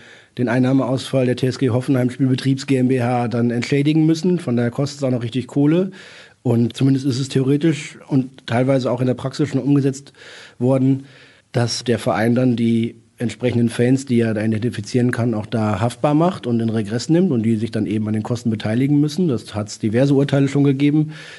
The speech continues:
bei Fans, die Pyrotechnik gezündet haben, erwischt wurden und der Verein dann eben die Strafe durch das D-F-B-Sportgericht dann weitergegeben hat.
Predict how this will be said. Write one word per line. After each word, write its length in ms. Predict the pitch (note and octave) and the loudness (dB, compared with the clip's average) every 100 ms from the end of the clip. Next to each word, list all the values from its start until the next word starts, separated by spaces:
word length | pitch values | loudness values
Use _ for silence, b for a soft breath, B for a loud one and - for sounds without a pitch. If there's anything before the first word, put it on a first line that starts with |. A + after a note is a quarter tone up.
| B - | B -4
bei 160 | A#2 | -4
Fans, 420 | A2 - B2 A#2+ | -2 -2 0 0
die 240 | - A2+ A#2 | 0 2 2
Pyrotechnik 680 | A#2 C3 A#2+ A#2 A#2 B2 A#2 | 2 2 2 0 0 0 0
gezündet 460 | A2+ - A#2+ A2 | -2 2 0 0
haben, 220 | A2+ A#2 | 0 0
erwischt 360 | G#2+ G#2+ A2+ - | 0 0 -2 0
wurden 280 | A#2 A#2 A#2 | 0 2 0
und 120 | G#2 | -2
der 80 | G#2 | -4
Verein 320 | - E2+ A2 | -4 -2 -2
dann 100 | G#2+ | 0
eben 240 | F2+ A2 | 0 0
die 260 | G#2 G#2 G#2+ B B B B B | 0 -2 -4 B B B B B
Strafe 400 | - A#2 A2 A2 | -4 2 2 2
durch 140 | A2+ G#2+ | 0 0
das 180 | A2 | -2
D-F-B-Sportgericht 920 | - A2 A2 G#2+ A2+ A2 A#2 A2+ G#2+ | 0 0 0 -2 -2 -2 -2 -2 -2
dann 140 | A2 G#2 | -2 0
weitergegeben 640 | G#2+ B2 A#2+ B2+ C3+ C3 | 0 0 0 2 2 2
hat. 160 | C3 | -2